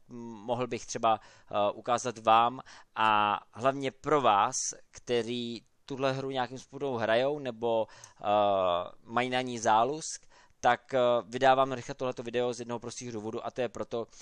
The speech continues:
že mi běží pětidenní promokód k této hře a, a to je ten, že pokud máte zájem o tuhle hru a zvažujete její koupi,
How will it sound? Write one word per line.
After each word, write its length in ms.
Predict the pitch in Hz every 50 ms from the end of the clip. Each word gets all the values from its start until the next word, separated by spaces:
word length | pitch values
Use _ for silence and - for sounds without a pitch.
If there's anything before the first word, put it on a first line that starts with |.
| - - -
že 180 | - 123 139
mi 120 | 147 147 131
běží 360 | 113 120 123 120 - 135 123
pětidenní 560 | - 123 113 - 127 117 120 117 117 120 117
promokód 800 | 110 - 110 107 110 110 113 113 - - 113 104 101 101 107 -
k 80 | - -
této 320 | - 107 104 - - 113
hře 400 | 117 107 104 107 101 95 95 107 - _ _ - - - _ _ _ -
a, 300 | 123 110 107 107 104 104
a 180 | - - 117
to 180 | - - 127 123
je 160 | 123 127 127
ten, 540 | - _ - 113 113 113 117 120 120 117 - -
že 400 | - 113 104 101 107 120 117 113
pokud 400 | - - 117 - 139 131 - - 127 80 - _ _ _ _ _ _ _
máte 360 | 123 135 143 151 - 160 135
zájem 280 | 139 151 151 139 131
o 60 | 104 -
tuhle 380 | - 131 117 117 120 117 110
hru 380 | 104 104 95 95 101 113 131 - - - - - _ _ -
a 640 | 117 110 110 110 107 107 107 107 107 101 90 85 - _ _ _
zvažujete 520 | - 113 117 160 185 160 160 175 156 - 151
její 180 | 139 131 131
koupi, 600 | - - 107 101 104 104 - - 135 - 175 196